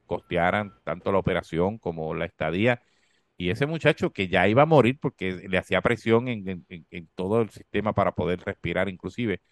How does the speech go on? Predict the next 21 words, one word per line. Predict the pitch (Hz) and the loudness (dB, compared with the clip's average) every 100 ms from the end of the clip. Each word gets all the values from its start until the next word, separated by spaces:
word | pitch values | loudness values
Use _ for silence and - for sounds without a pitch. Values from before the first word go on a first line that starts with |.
| _ _ _ _ | _ _ _ _
eh, | 85 80 | -8 -4
y | 92 | 2
era | 90 104 | 4 4
un | |
niño, | 107 147 156 | 2 -4 -4
ya | 87 80 | -2 -2
es | 85 | -2
un, | 92 95 85 - | -4 -8 -12 -14
ya | - | -8
es | 82 | -4
un | 110 | 0
hombre | 147 196 110 | 2 0 -4
prácticamente, | 95 101 104 113 135 156 - _ | -6 -6 -6 -8 -10 -14 -18 _
y, | 95 92 87 82 76 - _ _ | -4 -4 -4 -6 -10 -14 _ _
y | 85 | -12
yo | 80 | -10
quisiera | 87 95 104 107 | -10 -4 -2 -2
que | |
ustedes | 107 101 101 | -4 -4 -4
vieran, | 92 92 110 85 71 | -2 -4 -4 -10 -14
¿verdad?, | 67 64 95 | -12 -8 -8